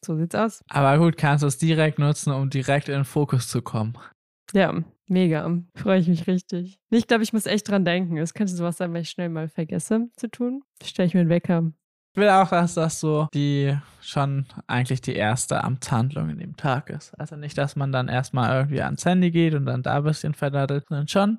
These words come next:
Speaker 2: aufstehen und dann ein bisschen eine Meditation machen.
Speaker 1: Okay.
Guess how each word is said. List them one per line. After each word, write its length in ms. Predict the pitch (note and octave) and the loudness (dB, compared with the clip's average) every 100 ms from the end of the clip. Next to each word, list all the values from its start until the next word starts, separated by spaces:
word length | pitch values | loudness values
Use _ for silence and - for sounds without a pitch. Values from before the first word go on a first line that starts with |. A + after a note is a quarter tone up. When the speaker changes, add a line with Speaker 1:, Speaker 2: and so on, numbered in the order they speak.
| - | 0
Speaker 2:
aufstehen 600 | G3 G3+ - F3+ F3+ F3+ | 0 0 -2 -2 0 -2
und 160 | E3 | -6
dann 280 | D3+ C#3+ D3+ | -6 -4 -4
ein 240 | - - - | -6 -16 -4
bisschen 540 | C#3+ - C3 B2 A#2+ - | -2 0 0 0 -2 -4
eine 100 | B2+ | -2
Meditation 720 | B2 A2+ A2 A2+ - F2+ G#2+ | 0 0 -2 -6 -6 -8 -8
machen. 380 | A#2+ A2 - B2+ - _ - | -8 -10 -10 -14 -16 _ -6
Speaker 1:
Okay. 300 | B3+ - | -6 -4